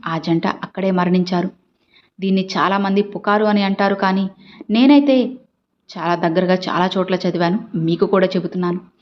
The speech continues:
కాబట్టి మీరు ఎప్పుడైనా అమ్మవారిని దర్శించుకున్నారనేది నాకు తప్పకుండా కామెంట్లో షేర్ చేసుకోండి. ఇంకా ఎప్పుడైనా సరే మీరు వెళ్ళినప్పుడు ఒక చిన్న రంధ్రం గుండా మాత్రమే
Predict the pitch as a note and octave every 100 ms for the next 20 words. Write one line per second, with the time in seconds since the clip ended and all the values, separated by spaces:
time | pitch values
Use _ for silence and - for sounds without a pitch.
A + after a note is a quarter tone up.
0 | - - - - G3 G3 G#3 F#3+ F#3 F3+
1 | F#3 F#3+ F#3+ F#3 F#3+ F#3+ E3+ E3+ G#3 G#3
2 | G#3 G3 G3 F#3+ F#3+ F3 - D#3 - F3+
3 | F3+ D#3 D#3+ F3 F3+ - E3+ F3+ - F3
4 | F3 A3+ - _ - - - C4 D#4 C#4+
5 | C#4 B3+ B3+ B3+ A#3 G#3 F#3 F#3 F#3+ F#3+
6 | F#3+ G3 F#3+ F3 F3+ F3+ G3 E3+ F#3 G3
7 | F#3+ F#3 F3 F3+ G3+ G3+ G#3